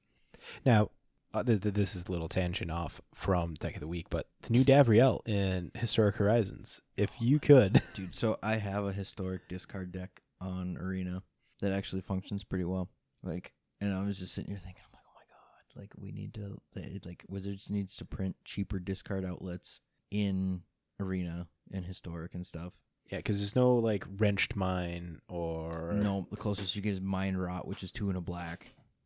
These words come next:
Speaker 1: Yep.
Speaker 2: So, I mean, it essentially would make it two colorless. So, I, like, it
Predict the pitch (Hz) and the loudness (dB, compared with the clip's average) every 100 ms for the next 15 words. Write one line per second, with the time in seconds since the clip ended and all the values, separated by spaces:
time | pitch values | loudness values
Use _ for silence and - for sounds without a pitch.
0 | _ - - _ - _ - - - 101 | _ -14 -14 _ -20 _ -20 -14 -4 -2
1 | 92 90 98 92 95 - 92 90 92 90 | 0 0 -2 -2 -2 -4 -6 -6 -6 -4
2 | 87 87 - - 87 85 80 76 92 - | -4 -4 -8 -8 -6 -6 -4 -6 -8 -10
3 | _ _ _ - _ - - - 85 78 | _ _ _ -20 _ -18 -12 -8 -6 -6
4 | 82 78 85 92 95 | -6 -8 -10 -8 -8